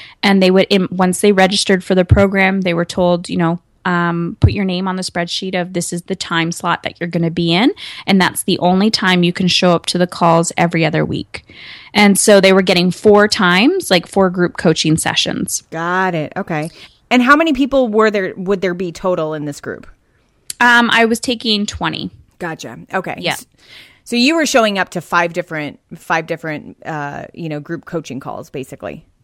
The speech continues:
Speaker 1: Yeah. And they were
Speaker 2: Gotcha.
Speaker 1: each getting thirty minutes. So that was ten-hour coaching time for me.
Speaker 2: Okay.
Speaker 1: Now, because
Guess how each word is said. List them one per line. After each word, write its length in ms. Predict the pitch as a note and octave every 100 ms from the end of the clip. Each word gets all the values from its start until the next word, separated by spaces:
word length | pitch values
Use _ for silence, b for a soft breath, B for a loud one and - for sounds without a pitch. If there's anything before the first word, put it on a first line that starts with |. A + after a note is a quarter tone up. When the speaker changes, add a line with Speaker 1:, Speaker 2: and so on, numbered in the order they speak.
| _ _ -
Speaker 1:
Yeah. 240 | F#3+ C#3+ -
And 100 | -
they 100 | F#3+
were 80 | G3+
Speaker 2:
Gotcha. 120 | F3
Speaker 1:
each 140 | F#3+ -
getting 380 | G3+ G3+ G3+ G3
thirty 340 | - F#3 F3+
minutes. 440 | E3 D3+ F#2 -
So 300 | - F#3 F3 E3+
that 140 | E3
was 120 | F3+
ten-hour 480 | - G3+ F3 E3+ E3+
coaching 420 | - E3+ - D#3+
time 240 | E3 D#3 E3
for 120 | D#3+
me. 200 | D3+ - B B
Speaker 2:
Okay. 160 | B3+ -
Speaker 1:
Now, 440 | G3+ G3 F#3+ F3+ -
because 840 | G3 G#3+ - C4+ B3+ C#4 D#4+ -